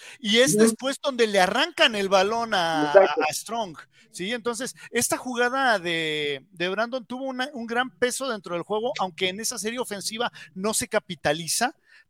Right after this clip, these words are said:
Speaker 1: pero sí terminan jugándosela en cuarta, los dejan encerrados y después le arrancan el balón. Entonces,
Speaker 2: Exacto.
Speaker 1: eh, fue de mucha importancia ahí en, en, en, así que a, a, a corto plazo, ¿sí?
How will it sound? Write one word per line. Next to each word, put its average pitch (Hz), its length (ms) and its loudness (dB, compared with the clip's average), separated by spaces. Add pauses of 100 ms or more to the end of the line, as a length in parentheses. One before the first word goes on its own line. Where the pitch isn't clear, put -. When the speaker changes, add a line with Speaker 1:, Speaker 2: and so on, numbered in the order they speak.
Speaker 1:
pero 170 540 4
sí - 260 0
terminan 247 380 0
jugándosela 202 1000 2 (240)
en 175 160 -6
cuarta, 220 320 4
los 185 160 0
dejan 226 240 -4
encerrados 208 600 0 (180)
y 190 100 -4
después 269 480 0
le 240 100 2
arrancan 156 320 -4
el 143 60 -4
balón. 139 460 -2
Entonces, 165 640 -4
Speaker 2:
Exacto. 156 320 6
Speaker 1:
eh, - 320 -8
fue 214 160 0
de 226 120 -2
mucha 220 280 -6
importancia 185 580 -4
ahí 160 320 -4
en, 143 200 -8
en, 139 260 -10
en, 139 460 -10
así 185 200 0
que 175 140 -2 (640)
a, 139 480 2
a, 143 580 4
a - 100 -10
corto 175 260 -4
plazo, 180 420 -4 (460)
¿sí? - 140 -18